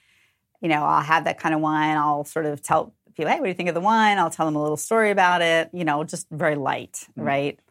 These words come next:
Speaker 1: With family, like, my brother really is into wine. I'll talk to him about, like, "Hey, let's try this." I'll buy him some so that he'll get to, you know, like, that kind of soft way of doing things.
Speaker 2: Mm-hmm.
Speaker 1: But I, I, you know, there's more important things that I need to focus on to, like, get people to do. <laughs> So I'm not gonna, you know,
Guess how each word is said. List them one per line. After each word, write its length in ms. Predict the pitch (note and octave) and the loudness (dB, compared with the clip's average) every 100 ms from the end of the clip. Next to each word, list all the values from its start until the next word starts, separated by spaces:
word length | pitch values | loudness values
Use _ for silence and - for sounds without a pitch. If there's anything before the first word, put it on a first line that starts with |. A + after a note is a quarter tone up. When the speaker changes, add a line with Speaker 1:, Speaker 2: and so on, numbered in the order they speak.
| - | -4
Speaker 1:
With 200 | D#3 D3+ | -4 -2
family, 760 | - G#3+ G3+ F#3+ F#3 F#3 F3+ | 0 2 2 0 0 0 0
like, 140 | E3 D3 | -2 -2
my 100 | D3 | -2
brother 260 | D3+ D3+ D3 | 0 0 2
really 200 | D3 D3+ | 0 -2
is 140 | D3 | -2
into 220 | C#3+ D3 | -4 -4
wine. 380 | C#3+ C#3+ C#3+ C#3+ | -2 0 0 0
I'll 140 | D3 | -2
talk 220 | D3 D#3 C#3+ | -2 -6 -8
to 80 | C#3+ | -4
him 220 | A3 A3 | -2 0
about, 240 | G3+ - | 0 -2
like, 160 | F#3 F3+ | -4 -4
"Hey, 260 | G#3+ A#3+ | -4 -2
let's 200 | G#3 F3+ | -4 -4
try 160 | - F3+ | -2 -2
this." 340 | E3+ E3 E3+ - | 0 -2 -2 -2
I'll 140 | D#3 | 0
buy 200 | D#3 D3 | 0 0
him 100 | D3 | -2
some 540 | - D#3 D3 D3 C#3+ | -4 -2 -2 -2 -2
so 160 | C#3+ D3+ | -4 -4
that 80 | C#3+ | -4
he'll 180 | D3+ D3+ | -2 -2
get 280 | D3+ D3 - | -2 -4 -4
to, 80 | |
you 60 | E3 | -6
know, 120 | D#3+ | -2
like, 180 | E3+ E3+ | 0 0
that 200 | E3 - | 0 0
kind 180 | - D3 | -2 -4
of 80 | C#3 | -6
soft 420 | - D3+ C3+ - | -4 0 0 -2
way 180 | D#3 C#3+ | -4 -2
of 60 | C#3+ | -4
doing 200 | D3 - | -6 -6
things. 340 | D4+ D#4+ - | -8 -8 -12
Speaker 2:
Mm-hmm. 100 | - - _ _ | -16 -18 _ _
Speaker 1:
But 240 | D3+ D3+ D3 | 0 2 4
I, 160 | C#3+ | 2
I, 180 | C3+ C#3 | 2 0
you 320 | C#3+ C#3+ - | -2 -6 -8
know, 260 | - B2+ - | -6 -6 -8
there's 320 | - D3+ D#3+ D#3 - | -8 -2 -2 -2 -4
more 220 | E3+ E3 | 0 0
important 380 | D#3 D3+ D3 D3+ | 0 -4 -4 -4
things 240 | D3 D3 | -4 -4
that 80 | C#3+ | -2
I 80 | C#3+ | -2
need 160 | D3 | -4
to 80 | C#3+ | -8
focus 320 | C3+ D3 C#3+ D#3 | -8 -8 -6 -4
on 140 | D3+ | -4
to, 120 | - | -4
like, 200 | E3 D3+ | -6 -4
get 180 | - - | -6 -6
people 280 | C#3+ - D#3 | -10 -10 -6
to 160 | E3 | -4
do. 60 | F#3+ | -2
<laughs> 60 | G3 | -2
So 160 | - - | 0 0
I'm 120 | E3 | -2
not 260 | E3 - - | -6 -8 -8
gonna, 200 | - D3+ - - - - | -12 -12 -16 -20 -20 -14
you 120 | - C#3+ | -10 -8
know, 220 | C3 | -8